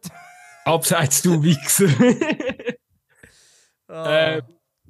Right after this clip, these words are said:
Speaker 2: hey, es ist, äh, ich bin durch, Gutzi. Ähm, du, glaub auch. Ich tu noch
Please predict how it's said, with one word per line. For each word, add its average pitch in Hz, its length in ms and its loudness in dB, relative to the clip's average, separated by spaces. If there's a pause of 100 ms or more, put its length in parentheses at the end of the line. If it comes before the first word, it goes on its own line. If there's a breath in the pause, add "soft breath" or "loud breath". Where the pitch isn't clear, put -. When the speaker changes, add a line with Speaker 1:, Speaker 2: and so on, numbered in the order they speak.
(580)
Speaker 2:
hey, 156 260 -2
es 135 100 -6
ist, 139 240 -8
äh, 135 380 -4 (240 loud breath)
ich - 140 -20
bin 120 100 -10
durch, 127 260 -6
Gutzi. 107 400 -14
Ähm, 127 520 -6 (240)
du, 135 120 -6
glaub 127 220 -4
auch. 123 280 -4
Ich 123 100 -10
tu 156 120 -6
noch 147 480 -2